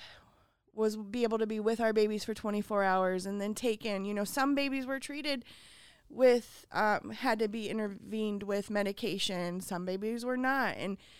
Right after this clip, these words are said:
there was just this good group of women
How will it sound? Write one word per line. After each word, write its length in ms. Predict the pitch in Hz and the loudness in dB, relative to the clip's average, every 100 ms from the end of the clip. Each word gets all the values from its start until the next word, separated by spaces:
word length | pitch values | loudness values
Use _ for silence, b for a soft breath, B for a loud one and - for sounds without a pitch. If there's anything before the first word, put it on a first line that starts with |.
| B B - | B B -2
there 120 | 269 | 0
was 220 | 277 269 | 0 -2
just 180 | 247 - | -4 -4
this 200 | 240 - 220 - | -6 -6 -10 -10
good 300 | - 294 247 | 2 2 2
group 520 | 226 247 277 262 202 - | -4 0 2 0 -4 -2
of 200 | 214 214 | 0 2
women 720 | 220 247 269 214 202 202 | 2 2 2 2 0 -2